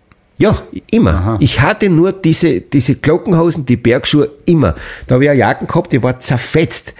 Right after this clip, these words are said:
Speaker 1: Die hab ich mit Gaffer pickt, bewusst das verweigert. Ich hätte mir das über jede Halle ausverkauft, über gutes Geld verdient, so weiß ich nicht. Ich wollte einfach nicht. Ich wollte, ich wollte nicht, dass dieses, dieses Kleidermacher Leute, ich bin ja momentan sehr viel im ersten Bezirk unterwegs, was da Blender herumlaufen, weil es gibt <laughs> wahnsinnig reiche Leute da, das weiß ich auch.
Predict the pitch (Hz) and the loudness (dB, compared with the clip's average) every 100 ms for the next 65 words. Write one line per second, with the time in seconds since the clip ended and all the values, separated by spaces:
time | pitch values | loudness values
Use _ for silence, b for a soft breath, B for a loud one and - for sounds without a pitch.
0 | - 139 127 127 - 113 - 156 - 151 | -2 2 2 0 -2 -2 -2 -4 -2 -4
1 | - 107 107 143 117 165 254 - 135 127 | -6 -8 -4 -2 0 0 0 -2 -2 0
2 | 95 110 147 170 B B - 113 123 131 | 2 2 0 -4 B B 0 0 2 0
3 | 135 127 131 123 117 127 104 175 92 101 | -2 0 2 2 2 2 2 2 0 0
4 | 110 95 101 101 120 107 117 123 - 113 | -2 0 0 2 2 2 2 0 0 -2
5 | 104 131 104 98 110 98 147 131 95 85 | 0 -2 0 2 2 2 2 2 2 0
6 | B B B B B - 131 196 196 113 | B B B B B -8 -2 0 2 0
7 | - 104 92 90 120 117 196 - 120 - | 0 0 0 0 2 2 0 -2 -4 0
8 | 120 165 165 147 190 - 131 - 127 143 | 0 2 2 2 0 0 -2 0 0 0
9 | - B B - 120 123 - 101 147 135 | -2 B B 0 0 0 0 2 2 0
10 | 131 143 110 117 135 135 127 117 110 110 | 0 2 2 2 0 0 0 2 0 0
11 | 117 110 110 - 104 104 - 101 - 107 | 0 0 0 0 0 0 2 0 0 -2
12 | - 117 123 147 127 104 123 - 127 123 | 0 0 2 0 2 2 2 0 -4 -2
13 | 165 170 - 135 143 294 302 220 185 156 | -2 -2 -2 0 0 0 0 0 2 2
14 | 165 202 117 123 131 - 151 - 107 143 | 2 2 0 0 0 0 -2 0 0 0
15 | 151 139 113 123 123 127 123 90 92 95 | -2 0 0 2 2 0 0 0 0 0
16 | 107 123 87 | 0 0 0